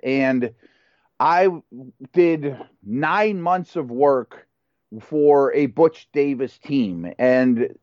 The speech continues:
that team was basically a pretty cut and dry stack four three,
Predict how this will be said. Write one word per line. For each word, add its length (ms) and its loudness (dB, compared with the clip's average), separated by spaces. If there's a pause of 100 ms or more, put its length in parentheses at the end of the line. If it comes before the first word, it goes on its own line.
(120)
that 420 2
team 500 -4 (440)
was 200 4
basically 680 0
a 80 -2
pretty 420 -8 (600)
cut 240 -2
and 140 -12
dry 380 -6
stack 580 -6 (100)
four 320 -4
three, 560 -4